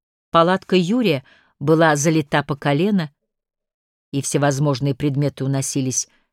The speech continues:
безвозвратно по течению. Также были разрушены и жестоко пострадали юрты местных монголов. Часа через два поток начал уменьшаться, а на утро мы увидели измокшую, совершенно изменённую местность.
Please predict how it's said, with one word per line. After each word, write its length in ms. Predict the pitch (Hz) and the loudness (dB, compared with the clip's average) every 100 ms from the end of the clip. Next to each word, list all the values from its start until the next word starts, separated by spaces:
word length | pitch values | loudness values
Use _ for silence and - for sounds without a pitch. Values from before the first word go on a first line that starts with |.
| _ | _
безвозвратно 1040 | 139 151 127 127 131 120 143 202 - 131 | -2 0 0 -2 -2 -2 -2 -2 -4 -8
по 140 | - 156 | -6 -6
течению. 720 | - - - 120 120 117 117 _ _ _ _ _ _ _ _ _ _ _ _ _ _ | -6 -6 -4 -4 -4 -6 -8 _ _ _ _ _ _ _ _ _ _ _ _ _ _
Также 260 | - 220 208 | -2 0 2
были 140 | 208 | 2
разрушены 680 | 208 202 190 208 - 190 190 | 2 2 2 0 0 0 0
и 280 | - 180 180 - _ _ | 0 -2 -2 -4 _ _
жестоко 520 | 147 185 175 - 175 | 0 0 2 -2 -2
пострадали 540 | 170 170 - 160 165 165 | -2 -4 -2 0 2 2
юрты 400 | 156 185 - 165 | 0 -2 -2 0
местных 420 | 156 160 165 - | 0 -2 -6 -4
монголов. 680 | 151 147 120 120 120 - - _ _ _ _ _ _ _ _ _ _ _ | -2 -2 -2 -4 -4 -8 -20 _ _ _ _ _ _ _ _ _ _ _
Часа 320 | - 226 226 220 | -4 -2 0 0
через 240 | 220 214 | 0 0
два 160 | 196 214 | 2 2
поток 360 | 214 208 269 | 0 0 0
начал 340 | 202 208 226 - | 0 0 0 -2
уменьшаться, 800 | 220 226 220 - 139 - - 139 - - | 2 2 0 -2 -2 -2 -6 -8 -10 -4
а 120 | 156 | 2
на 140 | 180 196 | 4 4
утро 420 | 262 - 175 143 - _ | 2 -2 -4 -4 -8 _
мы 140 | 185 | 4
увидели 400 | 214 208 202 208 202 | 4 4 2 2 2
измокшую, 640 | 196 156 208 277 - 175 | 0 4 6 6 2 -2
совершенно 540 | - 185 180 262 262 247 | 0 -2 0 2 4 2
изменённую 880 | - 240 175 196 202 254 269 277 | 0 -2 4 6 6 4 2 2
местность. 640 | 269 185 143 - 139 - | 2 2 2 -2 -6 -6